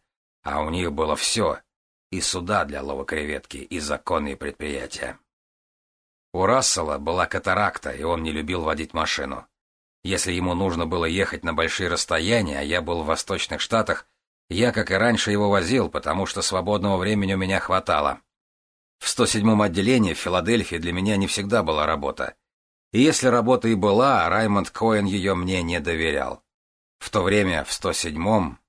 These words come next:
я больше напоминал пожарного в ожидании пожара. В Чикаго и Детройте, когда я туда приезжал,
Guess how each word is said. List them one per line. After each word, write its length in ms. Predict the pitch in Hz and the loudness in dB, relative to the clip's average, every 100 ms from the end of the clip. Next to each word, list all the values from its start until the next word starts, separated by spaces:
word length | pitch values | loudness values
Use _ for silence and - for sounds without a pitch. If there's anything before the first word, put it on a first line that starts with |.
| - | -12
я 220 | 76 80 | -4 -2
больше 340 | 78 92 - | 0 -2 -2
напоминал 520 | 85 82 78 78 92 85 | -4 -2 -2 0 0 2
пожарного 680 | 92 90 117 95 73 67 69 | 0 2 2 2 0 -2 -2
в 60 | |
ожидании 400 | 73 76 73 69 | -4 -2 -2 -2
пожара. 540 | 69 78 78 71 71 - _ _ _ _ _ - | -2 -2 0 0 0 -6 _ _ _ _ _ -10
В 80 | |
Чикаго 480 | - 95 - 98 80 | -6 -4 0 0 0
и 100 | 76 | -4
Детройте, 640 | 80 - 101 113 - 71 | -4 -2 2 2 2 -6
когда 300 | 67 78 80 | -4 -4 -2
я 120 | 80 78 | -2 -2
туда 220 | 82 85 | 0 -2
приезжал, 560 | 82 80 80 90 76 | 0 0 2 2 0